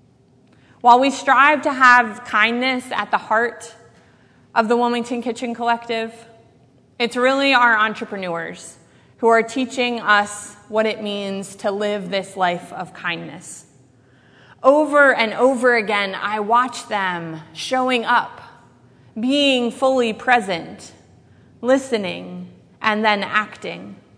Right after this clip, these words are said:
Over and over, as I witness their interactions with customers, I am reminded that the power of kindness can sometimes happen in quick exchanges,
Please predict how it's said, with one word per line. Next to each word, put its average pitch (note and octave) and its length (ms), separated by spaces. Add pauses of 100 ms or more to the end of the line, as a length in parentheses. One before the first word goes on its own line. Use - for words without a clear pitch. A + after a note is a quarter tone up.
(840)
Over C#4+ 340
and B3+ 140
over, B3+ 340
as A3+ 220
I A3+ 140
witness A#3+ 580
their G#3+ 200
interactions G#3+ 800
with G3+ 180
customers, A3 680
I A#3 380
am A3 280
reminded G#3+ 800 (520)
that A3+ 140
the B3 80
power C4 480
of A3 200
kindness A#3 600
can A3+ 260
sometimes A#3+ 640
happen A3+ 540
in G3+ 300
quick A#3+ 340
exchanges, F3 1040